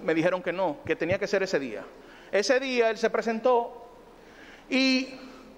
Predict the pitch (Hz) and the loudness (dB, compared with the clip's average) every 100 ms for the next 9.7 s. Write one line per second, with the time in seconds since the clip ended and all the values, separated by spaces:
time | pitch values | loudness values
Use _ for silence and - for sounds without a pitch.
0 | - - - - - - - 202 190 196 | -20 -20 -20 -20 -20 -18 -2 2 2 2
1 | 226 214 - 185 185 - - 160 180 190 | 0 -2 -4 -6 -6 -14 -8 -2 0 0
2 | 190 170 202 202 196 190 185 175 180 - | -2 -2 2 2 4 2 2 0 -6 -6
3 | 156 165 165 160 - - - - 170 160 | -2 0 -2 -6 -14 -20 -12 -2 0 2
4 | 147 147 113 - - _ - - - - | 2 2 -2 -12 -20 _ -20 -20 -20 -20
5 | - - 196 240 240 254 - - - - | -14 0 2 4 2 -2 -10 -20 -20 -20
6 | - - - - 180 196 220 226 190 175 | -20 -20 -8 2 2 2 -4 -6 -4 0
7 | 208 220 220 214 - - - - 208 190 | 2 4 2 0 -4 -18 -20 -8 -2 -2
8 | - 233 269 254 - 233 233 233 220 202 | 2 2 4 2 2 0 0 0 0 0
9 | 202 196 190 202 196 147 | -4 -4 -2 0 0 -4